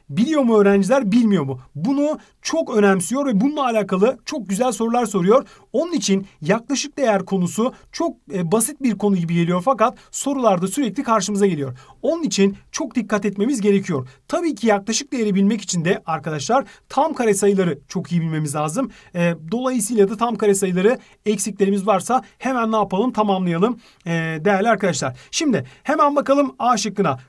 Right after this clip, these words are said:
Kök altmıştan küçük en büyük sayımız nedir arkadaşlar?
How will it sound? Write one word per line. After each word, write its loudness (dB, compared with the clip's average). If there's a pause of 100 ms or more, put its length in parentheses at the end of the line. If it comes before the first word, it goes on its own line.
(120)
Kök 0
altmıştan 0
küçük -2 (260)
en -2
büyük 4
sayımız 2
nedir 2
arkadaşlar? -2